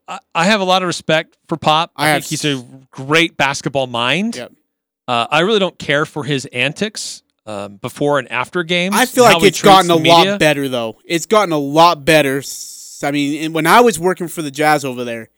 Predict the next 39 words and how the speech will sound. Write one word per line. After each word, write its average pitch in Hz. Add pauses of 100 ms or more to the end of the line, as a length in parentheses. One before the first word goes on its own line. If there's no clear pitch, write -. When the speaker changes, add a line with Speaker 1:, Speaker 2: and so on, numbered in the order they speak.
(420)
Speaker 2:
I 135
mean, 135
I 175
heard 180
all 156
sorts 156
of 127
horror 143
stories 117
of 113
that 113
guy. 113 (600)
Speaker 1:
And, 208
and 196
I 202
wonder 269
if -
part 175
of 180
that 175
is 156
because, 147 (640)
like, - (100)
there 160
was 180
a 160
time 190
where 160
he 165
was, 185 (400)
he 156
was 294
a 240 (380)
top 196
coach 190
with 127
the 151
top -
team. 175